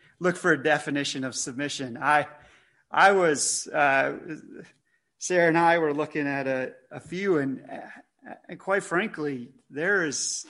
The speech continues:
some definitions of submission out there that aren't, aren't the biblical definition of submission. I would define submission as a, a voluntary giving up of your rights or will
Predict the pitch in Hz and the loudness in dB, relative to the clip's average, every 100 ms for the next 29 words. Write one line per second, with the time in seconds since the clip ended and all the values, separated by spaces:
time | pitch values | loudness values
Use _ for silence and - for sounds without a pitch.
0 | - - 151 135 165 170 160 160 156 131 | -16 -12 -8 -4 -4 -4 -6 -4 -6 -8
1 | 131 - 135 151 - 147 135 127 139 131 | -8 -8 -8 -8 -8 -8 -8 -10 -10 -10
2 | 131 123 _ _ _ _ _ _ _ _ | -10 -14 _ _ _ _ _ _ _ _
3 | _ _ 139 156 - - _ _ _ _ | _ _ -2 -2 -2 -10 _ _ _ _
4 | _ - - - - - - _ _ _ | _ -20 -20 -18 -12 -10 -12 _ _ _
5 | _ _ _ 147 180 185 160 123 165 180 | _ _ _ -8 -8 -8 -10 -8 -6 -6
6 | 175 151 143 120 160 160 147 147 165 127 | -8 -8 -8 -10 -10 -8 -6 -6 -6 -10
7 | 127 - 127 127 147 - 117 - _ _ | -12 -14 -10 -8 -8 -8 -14 -20 _ _
8 | _ _ _ _ _ _ _ - - 165 | _ _ _ _ _ _ _ -10 0 2
9 | 180 165 123 - 165 - 160 160 151 147 | 4 2 -4 -10 -8 0 2 2 0 -2
10 | 156 156 147 139 143 139 139 131 - 123 | -4 -4 -4 -2 -4 -6 -6 -8 -6 -2
11 | 143 160 175 180 185 180 185 151 156 160 | 2 2 2 -2 -2 0 -2 -4 -6 -4
12 | 156 147 180 156 123 135 127 131 131 120 | -2 -2 -2 -8 -10 -8 -6 -4 -4 -4
13 | - - - - _ _ - 147 131 143 | -6 -6 -6 -12 _ _ -8 -4 -2 -2
14 | 143 160 175 | -2 -6 -8